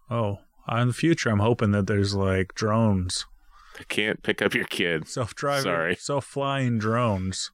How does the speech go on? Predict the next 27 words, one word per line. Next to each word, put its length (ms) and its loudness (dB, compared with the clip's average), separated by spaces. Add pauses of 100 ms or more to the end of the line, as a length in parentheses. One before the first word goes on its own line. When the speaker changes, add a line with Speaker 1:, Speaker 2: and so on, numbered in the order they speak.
(260)
Speaker 1:
that 160 -2
just, 260 -4
like, 340 -2 (280)
it's 200 -2
like 280 -2
Uber, 520 2 (460)
but 160 0
a 80 2
drone 520 2
big 180 0
enough 220 0
to 80 -4
pick 260 -4
up 140 -2
a 60 0
person 640 -2 (680)
just 280 0
lands 440 0
in 80 2
your 120 2
backyard. 680 -2 (460)
You 200 4
get 260 2
into 280 0
this 200 0
glass 360 -2
tube, 480 0